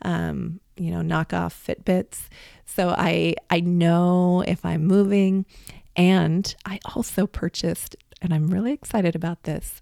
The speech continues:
uh, it wasn't that expensive. Um,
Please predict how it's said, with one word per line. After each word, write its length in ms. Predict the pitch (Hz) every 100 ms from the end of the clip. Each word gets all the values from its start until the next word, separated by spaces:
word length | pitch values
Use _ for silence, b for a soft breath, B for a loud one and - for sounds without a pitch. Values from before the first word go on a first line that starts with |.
| _
uh, 160 | 170 -
it 80 | -
wasn't 360 | 165 165 233 226
that 140 | 208
expensive. 840 | 220 - - 185 180 190 180 180 B B B B B -
Um, 640 | 180 170 160 156 160